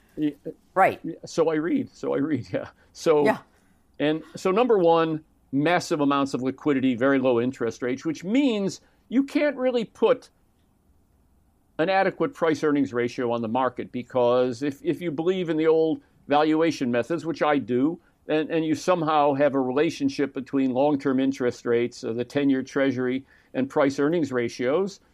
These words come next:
Speaker 1: um, you would say that price earnings ratios could be i-, infinite because you have a zero divisor. Okay, I'm not saying they'll be
Speaker 2: Right.
Speaker 1: infinite, but you sh-, people shouldn't say, "Oh, price earnings ratios of thirty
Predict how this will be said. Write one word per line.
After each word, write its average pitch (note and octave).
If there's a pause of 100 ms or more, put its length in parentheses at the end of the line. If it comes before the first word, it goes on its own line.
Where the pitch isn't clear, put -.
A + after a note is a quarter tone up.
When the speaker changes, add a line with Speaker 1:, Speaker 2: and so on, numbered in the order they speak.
(220)
Speaker 1:
um, C#3+
you F3
would E3+
say D#3 (240)
that B2+ (840)
price E3+
earnings G3+
ratios F#3
could E3
be F3 (140)
i-, - (220)
infinite A#3
because C#3
you D#3
have D#3+
a D3
zero F#3
divisor. D#3+
Okay, D3
I'm C#3+
not F#3
saying B3
they'll F#3
be D#3+
Speaker 2:
Right. D#3+
Speaker 1:
infinite, -
but - (280)
you F#3+
sh-, - (140)
people A#3
shouldn't G#3
say, G3
"Oh, F3
price F3
earnings E3
ratios D3
of C3+
thirty G3+